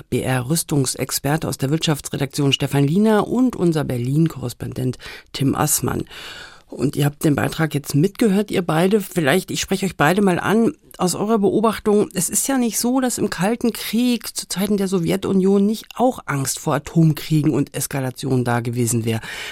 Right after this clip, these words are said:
Also es gab ja auch da eine ganz reale Bedrohung. Was ist denn jetzt anders? Also liegt das so ein bisschen aus deutscher Sicht daran, dass wir damals noch nicht wiedervereint waren?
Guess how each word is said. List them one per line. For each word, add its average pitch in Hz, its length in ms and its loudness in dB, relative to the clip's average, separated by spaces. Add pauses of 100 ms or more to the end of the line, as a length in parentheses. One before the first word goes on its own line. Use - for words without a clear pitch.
Also 147 140 2
es - 160 0
gab 190 280 -2
ja 208 140 2
auch - 140 -4
da 196 320 2
eine 220 180 2
ganz 202 440 0
reale 185 440 0
Bedrohung. 175 720 2 (460)
Was 131 180 0
ist - 240 -2
denn 208 160 4
jetzt 156 260 -2
anders? 220 600 0 (460)
Also 147 340 2
liegt 180 400 -2
das 185 220 2
so 180 80 2
ein 170 80 4
bisschen 180 240 0
aus 160 120 -2
deutscher 170 360 0
Sicht 165 180 -4
daran, 165 220 2
dass 156 240 -2
wir 156 80 2
damals 147 400 2
noch 147 80 0
nicht 127 200 -4
wiedervereint 240 680 -2
waren? 277 400 0